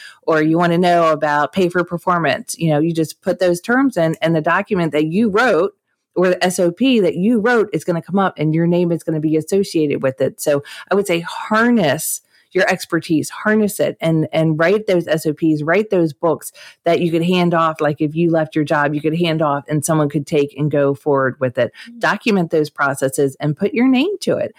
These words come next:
Speaker 1: because that shows that you have done the legwork, you've done the research, you've documented it, and you've published it.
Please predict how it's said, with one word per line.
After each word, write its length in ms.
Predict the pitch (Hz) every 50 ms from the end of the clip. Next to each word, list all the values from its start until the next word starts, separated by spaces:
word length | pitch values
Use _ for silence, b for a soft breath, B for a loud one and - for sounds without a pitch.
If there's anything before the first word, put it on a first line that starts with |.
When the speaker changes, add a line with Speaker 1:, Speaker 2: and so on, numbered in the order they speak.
| b b b
Speaker 1:
because 460 | 190 190 - 208 196 190 175 170 175
that 420 | 175 180 170 175 185 214 214 -
shows 480 | - - - 185 165 156 151 151 151 143
that 120 | - - -
you 160 | 165 165 160
have 200 | 156 143 147 - -
done 220 | 151 151 170 190
the 80 | 208 208
legwork, 560 | 196 170 156 151 151 151 151 147 147 - -
you've 140 | 147 143 -
done 200 | - 175 196 208
the 100 | 208 180
research, 560 | 160 160 151 147 - - 143 143 143 - -
you've 200 | 139 131 139 -
documented 640 | 170 170 185 202 - - 170 160 151 143 147 139 143
it, 160 | 139 123 - b b b b b - 156
and 160 | 160 165 156
you've 180 | 160 151 156
published 480 | - 156 143 127 - - 120 - - -
it. 160 | - - -